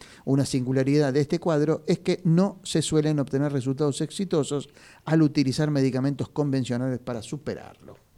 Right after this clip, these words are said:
Eh, la doctora María Teresa Goicochea es la jefa clínica de cefaleas de la Fundación Fleni. Ella, eh, orientó sobre cómo actuar ante la aparición de este male-, malestar que implica todo aquel dolor que se ubica en el cráneo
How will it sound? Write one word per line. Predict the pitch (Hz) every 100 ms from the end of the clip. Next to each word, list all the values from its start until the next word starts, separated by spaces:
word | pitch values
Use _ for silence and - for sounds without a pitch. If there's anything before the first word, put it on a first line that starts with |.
| - - - - - - -
Eh, | 156 151 151 156
la | 170
doctora | 180 240 214
María | 185 196
Teresa | 175 180 147
Goicochea | 139 175 175 151 165 160 156
es | 151 131
la | 135
jefa | - 147 139
clínica | - 147 151 143 135
de | 117
cefaleas | 131 131 123 139 127
de | 113
la | 101
Fundación | 110 101 - 110
Fleni. | - 80 64 65 - _ _ - - - - -
Ella, | - 214 147 190 220 - _ -
eh, | 139 135 127 127
orientó | 143 135 139 143 214
sobre | - 147 139 139
cómo | 196 180
actuar | - 185 190 190
ante | 156 147
la | 139
aparición | 131 131 123 165 151
de | 147
este | 143
male-, | 127 123 123 - -
malestar | 123 117 170 156
que | - 135
implica | 131 170 165 160
todo | - - 233 254 208
aquel | - 185
dolor | 160 160 202
que | 143
se | -
ubica | 143 156 139
en |
el | 131
cráneo | 165 170 113 123 156